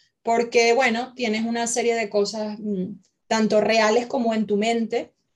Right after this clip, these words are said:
sobre todo, eh, ligadas, pues, a que estás recibiendo un sueldo.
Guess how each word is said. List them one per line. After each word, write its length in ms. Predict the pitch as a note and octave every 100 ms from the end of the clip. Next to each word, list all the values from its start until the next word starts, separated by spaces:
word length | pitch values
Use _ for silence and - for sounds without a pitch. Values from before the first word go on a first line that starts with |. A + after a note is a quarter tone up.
| _
sobre 300 | - G#3 G#3
todo, 540 | G3 G#3+ G#3+ A3+ A#3+
eh, 220 | A3 G#3 G3+
ligadas, 560 | G3+ G3+ G3 G#3 G#3+ -
pues, 200 | G3+ F#3+
a 100 | F#3
que 80 | F3+
estás 220 | - F#3+
recibiendo 480 | F#3+ G3+ A3+ G#3 G3
un 80 | F#3+
sueldo. 520 | F#3 B3 A#3+ B3+ C#4